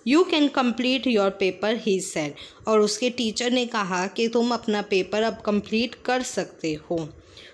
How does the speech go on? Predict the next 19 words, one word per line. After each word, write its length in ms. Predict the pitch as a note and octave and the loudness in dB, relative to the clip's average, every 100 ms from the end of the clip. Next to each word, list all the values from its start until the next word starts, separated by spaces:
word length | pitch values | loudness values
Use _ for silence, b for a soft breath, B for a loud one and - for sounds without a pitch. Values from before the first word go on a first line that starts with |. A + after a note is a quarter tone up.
| - E4 | 0 2
"Who 100 | F#4 | 6
do 60 | |
you 160 | G#4 G#4+ | 6 4
think 440 | - C#4 B3 A#3+ A3 | 2 2 2 2 4
got 240 | A3 A3 | 4 2
the 200 | A3 C4+ C4+ B3 | 2 0 0 -2
highest 480 | G#3+ G#3 A3+ A3 G3+ | -2 0 0 0 -4
marks?" 460 | D#3+ - - - B B B B - - | -4 -6 -14 -18 B B B B -20 0
तुम्हें 340 | D4 C#4+ D#4+ | 4 6 4
क्या 180 | D#4+ D#4+ | 2 4
लगता 360 | D#4+ C#4+ - A#3 | 4 2 0 -2
है 220 | G#3 G3 | 0 0
कि 160 | G3 G#3 | 0 0
किसे 380 | A#3+ A3+ A#3+ | 0 0 0
सबसे 420 | B3 B3 - A#3+ A3 | 0 -2 0 0 2
ज़्यादा 340 | G3+ F#3 A3 | 0 0 0
मार्क्स 500 | A3 E3+ E3+ - - | 0 0 -4 -6 -4
मिले 220 | F3 E3 | -2 -2
हैं? 320 | D3+ E3 D3+ | -4 -6 -8